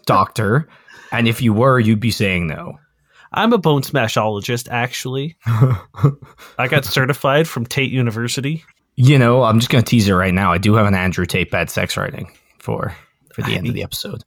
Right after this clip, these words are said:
Speaker 2: I'm not surprised.
Speaker 1: And he
Speaker 2: I'm
Speaker 1: posted
Speaker 2: actually
Speaker 1: it.
Speaker 2: shocked that it's tasted or take this. Wow, I'm shocked
Speaker 1: Tated,
Speaker 2: that it's
Speaker 1: uh,
Speaker 2: not
Speaker 1: tated, it tated this long?
Speaker 2: It's, it, it tated this long for it to happen.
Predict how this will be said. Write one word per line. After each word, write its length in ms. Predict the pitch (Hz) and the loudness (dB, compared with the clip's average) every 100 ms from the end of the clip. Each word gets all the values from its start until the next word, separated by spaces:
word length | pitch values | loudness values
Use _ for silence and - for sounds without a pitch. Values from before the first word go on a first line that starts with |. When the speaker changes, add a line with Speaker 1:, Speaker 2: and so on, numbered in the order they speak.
| _ _ | _ _
Speaker 2:
I'm 200 | 113 110 | -12 -8
not 180 | 117 - | -8 -8
surprised. 680 | - - 127 123 - - - _ _ - | -10 -6 -4 -4 -6 -14 -20 _ _ -6
Speaker 1:
And 140 | 95 | -4
he 80 | 98 | -2
Speaker 2:
I'm 60 | 85 | -2
Speaker 1:
posted 200 | 131 156 | 0 0
Speaker 2:
actually 200 | 131 92 | 0 0
Speaker 1:
it. 40 | 87 | 0
Speaker 2:
shocked 260 | 135 135 | 0 0
that 120 | 135 117 | -2 -2
it's 240 | 113 - | -6 -10
tasted 480 | - 131 123 120 135 | -4 -4 -4 -8 -4
or 140 | 131 | -4
take 240 | 131 131 - | -4 -6 -6
this. 280 | 120 135 - 117 - _ - - - | -6 -6 -6 -16 -18 _ -20 -20 -6
Wow, 340 | 131 120 - - | -2 0 -2 -4
I'm 320 | 143 156 156 - - - - - | -2 0 0 -4 -16 -20 -20 -8
shocked 380 | - 190 196 - | -2 2 2 2
Speaker 1:
Tated, 160 | - | 4
Speaker 2:
that 140 | 139 - | 4 4
it's 120 | 131 | 2
Speaker 1:
uh, 100 | 123 | 4
Speaker 2:
not 220 | 123 135 | 4 4
Speaker 1:
tated, 500 | 131 127 147 123 131 | 2 2 2 0 2
it 140 | 135 - | 0 2
tated 360 | 139 131 120 | 2 2 2
this 200 | 135 - | 2 2
long? 260 | 131 165 226 | 2 4 2
Speaker 2:
It's, 200 | 135 127 - | 0 -8 -10
it, 200 | 127 120 | -10 -6
it 180 | 131 | -6
tated 480 | - 143 147 139 123 | -2 0 2 0 -2
this 260 | 135 123 - | -2 -2 -2
long 440 | 123 123 113 104 | 0 0 -2 -6
for 200 | - 113 | -8 -8
it 80 | 131 | -6
to 60 | 120 | -4
happen. 360 | 117 113 98 | -4 -4 -10